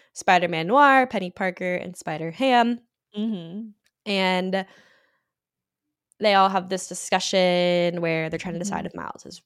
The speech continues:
Speaker 1: ready to, like, help
Speaker 2: Yeah.
Speaker 1: them fight and, like, return home in the Collider. And then Miles gets sad because he can't hone his powers and turn invisible on command.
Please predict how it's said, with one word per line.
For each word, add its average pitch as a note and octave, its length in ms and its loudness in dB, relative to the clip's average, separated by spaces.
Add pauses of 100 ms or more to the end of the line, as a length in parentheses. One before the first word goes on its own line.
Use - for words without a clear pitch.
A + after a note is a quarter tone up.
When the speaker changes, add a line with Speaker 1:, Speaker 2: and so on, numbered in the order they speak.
Speaker 1:
ready F3 720 -4
to, F#3 160 -2
like, - 380 -4
help G3 200 0
Speaker 2:
Yeah. G#3 100 -12
Speaker 1:
them F3 280 0
fight E3+ 540 0
and, F3+ 100 -8
like, E3 140 -6
return E3+ 260 -8
home E3 220 -8
in D#3+ 100 -8
the D#3 80 -10
Collider. E3+ 720 -4 (560)
And F#3 200 -4
then E3 520 -10 (240)
Miles E3 360 -8
gets - 240 -12
sad F#3+ 500 -2
because E3 580 -6
he - 160 -14
can't - 400 -6
hone F#3+ 260 -6
his F#3 180 -6
powers D#3+ 500 0
and E3+ 180 -6
turn E3 200 -6
invisible D#3+ 680 -8
on D#3 180 -6
command. F3 560 -4